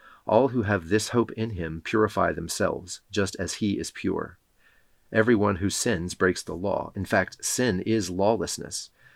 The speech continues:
But you know that he appeared so that he might take away our sins,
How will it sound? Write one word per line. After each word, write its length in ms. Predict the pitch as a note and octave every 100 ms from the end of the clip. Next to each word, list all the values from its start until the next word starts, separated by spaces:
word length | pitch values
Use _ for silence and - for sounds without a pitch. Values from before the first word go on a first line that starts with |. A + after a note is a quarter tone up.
| _ - _
But 140 | A2+
you 160 | F#2+ B2
know 360 | A2+ B2+ G2
that 200 | G2 G2+
he 180 | - C#3+
appeared 460 | B2 - B2+ F#2 F2
so 120 | G2
that 120 | F2+
he 160 | D#2+ A2+
might 260 | G#2 G2+
take 240 | - A2+ -
away 400 | F2 G#2+ F#2+ F2+
our 240 | F#2+ F#2+
sins, 580 | F2 - G2 E2+ F#2+ -